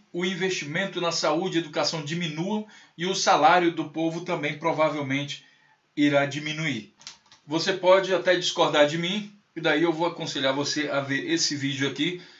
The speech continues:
essa mentira que não vai haver cortes pra saúde e educação, onde técnicos estão explicando como isso sim vai acontecer de fato.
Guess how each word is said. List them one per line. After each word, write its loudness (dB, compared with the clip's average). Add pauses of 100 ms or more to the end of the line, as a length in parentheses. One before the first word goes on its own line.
(220)
essa -2
mentira 0
que -4
não 2
vai 8
haver 0
cortes 0
pra -4
saúde 0
e -2
educação, 0
onde -2
técnicos 2 (460)
estão 0
explicando 2 (240)
como 4
isso 6
sim 0
vai 8
acontecer 0
de -8
fato. 0